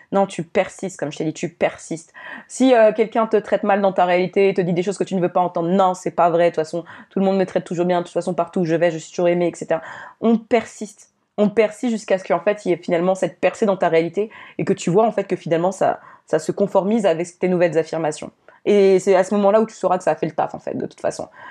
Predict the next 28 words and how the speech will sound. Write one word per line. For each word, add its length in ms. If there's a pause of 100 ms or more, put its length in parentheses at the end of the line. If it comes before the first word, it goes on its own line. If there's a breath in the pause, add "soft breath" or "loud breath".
(140 loud breath)
Donc 200
oui, 180
il 100
peut 180
y 80
avoir, 260
en 80
fait, 100
de 40
toute 60
façon, 440 (400 loud breath)
un 120
délai, 440
et 60
il 120
y 60
aura 220
certainement 520
un 40
délai 260
entre 240
le 60
moment 320 (260 loud breath)
où 80
tu 160
écoutes 240
les 80
subliminaux 600